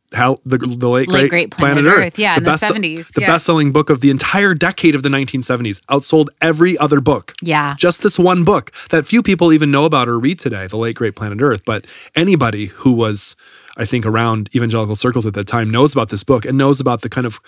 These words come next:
Speaker 1: Cold War, nuclear, Armageddon
Speaker 2: Yeah.
Speaker 1: kind of panic that it traded, traded on.
Speaker 2: You know, there's this really interesting book that I came across called The Spiritual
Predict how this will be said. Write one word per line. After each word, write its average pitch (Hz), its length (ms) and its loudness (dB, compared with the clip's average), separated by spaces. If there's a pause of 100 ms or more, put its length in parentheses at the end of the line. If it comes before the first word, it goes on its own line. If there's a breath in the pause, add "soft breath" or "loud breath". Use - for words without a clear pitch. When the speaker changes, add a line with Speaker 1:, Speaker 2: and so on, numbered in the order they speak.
(240 soft breath)
Speaker 1:
Cold 135 300 2
War, 127 260 2
nuclear, 120 720 -2
Armageddon 117 600 0
Speaker 2:
Yeah. 110 60 -8
Speaker 1:
kind 110 180 -6
of 98 100 -12
panic 113 500 -6 (300 soft breath)
that 110 220 -4
it 98 180 -4 (360)
traded, 117 460 -2 (140)
traded 117 340 -4
on. 87 380 -8
Speaker 2:
You 196 140 -2
know, 226 100 2
there's 220 220 -2
this 226 180 -6
really 254 160 2
interesting 196 380 -4
book 160 140 -8
that 180 120 -2
I 170 80 -2
came 165 180 -2
across 160 300 -6
called 160 240 -6
The 160 80 -6
Spiritual 170 720 -6